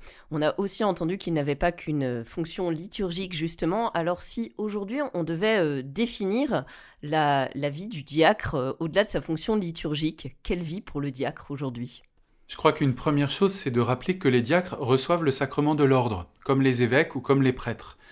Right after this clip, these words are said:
Speaker 2: Ça peut paraître évident, mais ça l'est pas forcément pour tout le monde.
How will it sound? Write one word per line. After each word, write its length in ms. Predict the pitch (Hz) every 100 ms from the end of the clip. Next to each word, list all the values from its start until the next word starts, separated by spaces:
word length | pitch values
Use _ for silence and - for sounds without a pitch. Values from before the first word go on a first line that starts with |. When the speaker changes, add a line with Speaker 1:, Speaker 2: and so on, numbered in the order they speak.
| -
Speaker 2:
Ça 160 | - 104
peut 160 | 101 110
paraître 380 | 117 117 - -
évident, 320 | 117 117 175
mais 140 | 175
ça 160 | 110 123
l'est 140 | 107
pas 120 | 107 151
forcément 540 | 131 - 131 127 123
pour 200 | 123 120
tout 120 | -
le 80 | 113
monde. 320 | 117 208 -